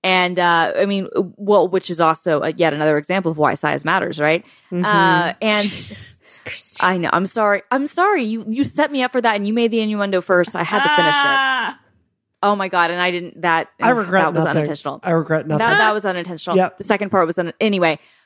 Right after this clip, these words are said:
Speaker 1: Um,
Speaker 3: <laughs>
Speaker 1: so I, I'm in a, <laughs> uh, so I'm curious to see, I'm kind of in a place where I'm kind of like, I think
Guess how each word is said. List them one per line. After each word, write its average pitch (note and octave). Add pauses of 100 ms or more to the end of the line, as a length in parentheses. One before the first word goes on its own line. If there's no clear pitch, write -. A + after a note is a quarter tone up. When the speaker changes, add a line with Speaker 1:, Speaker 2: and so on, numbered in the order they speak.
(220)
Speaker 1:
Um, A3
Speaker 3:
<laughs> A3
Speaker 1:
so A#3+ (280)
I, B3
I'm A#3
in D#4+
a, D#4
<laughs> - (880)
uh, A#3+
so C#4
I'm C4
curious F4+
to C#4+
see, B3
I'm A3
kind C#4+
of C#4
in B3
a A3
place G3+
where F#3
I'm E3+
kind G3+
of F3+
like, E3+
I G3
think C#4+